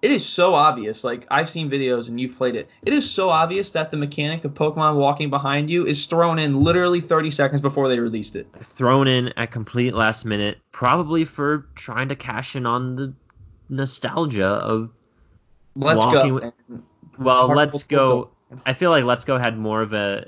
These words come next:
Speaker 2: incent-, 'cause Let's Go lets you, like, ride some Pokemon.
Speaker 1: You can fly on a Charizard.
Speaker 2: I was about to say, I feel like Let's Go, while lazy in some aspects, had more effort put into it than Sword and Shield,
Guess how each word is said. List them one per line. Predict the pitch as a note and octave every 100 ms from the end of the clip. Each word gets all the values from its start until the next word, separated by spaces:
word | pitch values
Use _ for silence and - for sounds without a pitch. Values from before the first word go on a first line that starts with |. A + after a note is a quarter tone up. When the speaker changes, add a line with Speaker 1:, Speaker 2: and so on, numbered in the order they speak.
| -
Speaker 2:
incent-, | G#2 F#2 A2 -
'cause | C3 A#2+
Let's | C#3 -
Go | G3+
lets | E3+ C3+
you, | B2 G#2 F#2
like, | G#2 F#2
ride | E2+ F2+ A#2+ D#3 D3 A#2
some | - G2
Pokemon. | A#2+ D3 A#2+ F#2+ D#2+ C3+ -
Speaker 1:
You | C#3+ D3
can | D#3+
fly | C#3+ D3 C#3
on | B2+ A#2+
a |
Charizard. | A2+ A#2 G#2+ F#2 F#2 - _ -
Speaker 2:
I |
was | B2
about | C#3
to | D3
say, | D3+ -
I | C3
feel | D3+ - D#3+
like | C#3+ C3
Let's | A#2 B2 B2
Go, | - G2 F#2 F#2 _ _ _ _ _
while | - G2+ A#2 C3 C3 B2
lazy | A2 B2 C#3 B2+ B2
in | G2 A2+ A#2 A2+ - _
some | - A#2+
aspects, | B2 B2+ B2 F#2+ F#2+
had | - - C3
more | B2+ A#2+
effort | - C#3+ C#3
put | A2 A#2+
into | C#3+ C3+ G#2+
it | G2+ - _ _ _ -
than | A2 B2 C#3
Sword | B2+ B2 A2+
and | G#2+
Shield, | - D3+ B2+ -